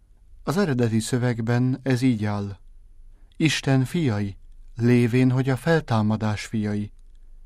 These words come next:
A keresztény hit tengelye, szilárd központi oszlopa rajzolódik ki előttünk. Jézus azért jött a földre, hogy kiengesztelje az emberiséget Istennel a megváltás művében,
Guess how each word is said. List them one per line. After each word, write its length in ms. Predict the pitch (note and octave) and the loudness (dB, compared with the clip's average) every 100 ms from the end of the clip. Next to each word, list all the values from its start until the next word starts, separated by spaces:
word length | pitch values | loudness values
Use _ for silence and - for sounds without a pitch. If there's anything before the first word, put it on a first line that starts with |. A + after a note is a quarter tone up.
| - - - - | -20 -20 -10 -6
A 100 | C#3 | -2
keresztény 580 | G3 D3+ A2+ - B2 | 2 2 0 2 2
hit 300 | A#2+ B2+ - | 2 0 -2
tengelye, 680 | - D3+ C3 G#2+ G#2+ G#2+ F#2+ - | -2 2 2 0 -2 -4 -6 -14
szilárd 480 | - - F3 A#2+ A2+ | -10 -2 2 2 0
központi 560 | - C#3 - A#2+ A2 B2 | -2 -4 0 0 2 0
oszlopa 440 | A#2+ - A#2 A#2 | 0 0 -2 0
rajzolódik 680 | A2+ A#2+ A2 A2+ A2+ A2+ A2+ | 0 0 2 0 0 -2 -4
ki 140 | - | -4
előttünk. 760 | A#2 A2+ G#2+ - A2+ G#2 G2+ - - - - - - - - - - - - | -2 -2 -6 -6 -4 -4 -6 -12 -20 -20 -20 -20 -20 -20 -20 -20 -20 -10 2
Jézus 420 | B2+ A#2 B2+ - | 4 4 2 0
azért 380 | C#3+ B2 A#2 A2 | 0 2 2 0
jött 260 | A#2 A#2 | -2 0
a 80 | A#2 | -4
földre, 440 | - B2 A#2 A#2+ | 0 0 0 0
hogy 200 | B2 B2 | 0 -2
kiengesztelje 800 | - D#3 A#2 A2+ G#2+ - A2+ A2+ | 0 2 2 2 0 -2 -2 0
az 100 | A2+ | 0
emberiséget 880 | C3 A#2+ A2+ A2+ A2+ B2 A#2+ A2+ A#2+ | 0 0 0 -2 -2 -2 0 0 0
Istennel 720 | C3+ - - A#2+ A#2+ A#2+ B2+ B2+ - - - | -2 -4 -2 0 2 2 0 -2 -14 -20 0
a 180 | D3 C3+ | 4 6
megváltás 720 | D#3+ C#3 A2+ A2+ A2+ A#2+ A2+ | 4 0 2 2 2 -2 0
művében, 680 | C3 A#2 A2 G#2+ G#2+ G#2 | 0 2 2 2 0 -2